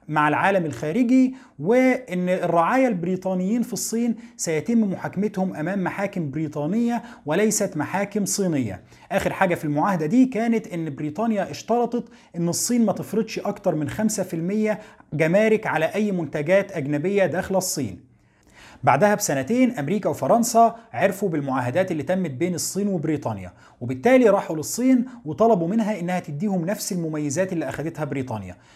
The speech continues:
في البداية الصين ما كانتش موافقة، لكن تحت تهديد اللجوء للقوة الصين اضطرت إن هي تمضي معاهم معاهدات سنة ألف تمنمية أربعة وأربعين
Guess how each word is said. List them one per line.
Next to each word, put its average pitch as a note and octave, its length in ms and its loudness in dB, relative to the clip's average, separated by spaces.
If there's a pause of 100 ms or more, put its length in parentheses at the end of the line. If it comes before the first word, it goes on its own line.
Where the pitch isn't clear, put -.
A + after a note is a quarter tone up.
(120)
في - 80 -8
البداية D#3+ 360 6
الصين G3+ 260 -2
ما E3+ 80 0
كانتش D#3+ 340 -6
موافقة، A#3 420 0
لكن D3+ 340 -2
تحت D3 240 -10
تهديد E3+ 340 -6
اللجوء D#3 400 -2
للقوة A#3 540 2 (280)
الصين A3 340 0
اضطرت G3+ 420 2
إن D#3 100 -4
هي F3 200 0
تمضي G#3 280 2
معاهم F3 400 0
معاهدات D3 540 0
سنة C#3+ 280 -2
ألف F#3+ 140 -2
تمنمية D#3+ 440 -2
أربعة F3+ 300 2
وأربعين F3+ 460 0